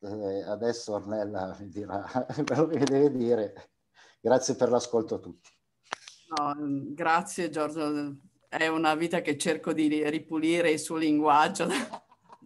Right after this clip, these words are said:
Speaker 2: da, dalle parolacce, ma purtroppo non ci sono riuscita. Comunque, no, soltanto prima di dare la parola a Lorenzo vorrei, volevo sottolineare una cosa, che siccome tu, mm,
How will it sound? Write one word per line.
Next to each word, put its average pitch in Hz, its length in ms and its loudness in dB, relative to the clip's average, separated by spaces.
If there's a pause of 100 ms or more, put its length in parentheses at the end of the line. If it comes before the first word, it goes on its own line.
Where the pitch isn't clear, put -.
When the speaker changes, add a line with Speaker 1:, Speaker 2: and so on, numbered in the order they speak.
Speaker 2:
da, 160 120 4
dalle 156 400 2
parolacce, 165 480 2
ma 175 80 2
purtroppo 170 640 -6
non 160 160 -12
ci - 100 -10
sono 160 240 -10
riuscita. 165 480 -6
Comunque, 165 600 -4 (600)
no, 147 220 0
soltanto 196 640 2
prima 196 300 2
di 165 440 2 (240)
dare 151 400 4
la 147 140 2
parola 151 440 6
a 143 40 4
Lorenzo 156 680 0
vorrei, 151 540 -2
volevo 160 600 0 (180)
sottolineare 160 640 4
una 151 200 2
cosa, 151 240 -2
che 156 100 -6
siccome 180 580 0 (520)
tu, 196 280 -6
mm, 165 380 -2